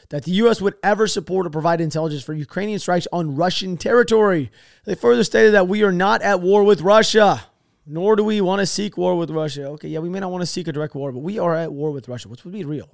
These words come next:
This is literally, this is, this is about as close to war as you could possibly get. Russia keeps attempting to draw this odd line in the sand as well,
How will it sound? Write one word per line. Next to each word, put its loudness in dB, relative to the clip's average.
This -8
is -10
literally, -10
this -6
is, -12
this -6
is -8
about -2
as -8
close -10
to -6
war -2
as -8
you -14
could -12
possibly -14
get. -20
Russia -4
keeps -14
attempting -4
to -10
draw 0
this -4
odd 0
line -4
in -6
the -8
sand -6
as -6
well, -6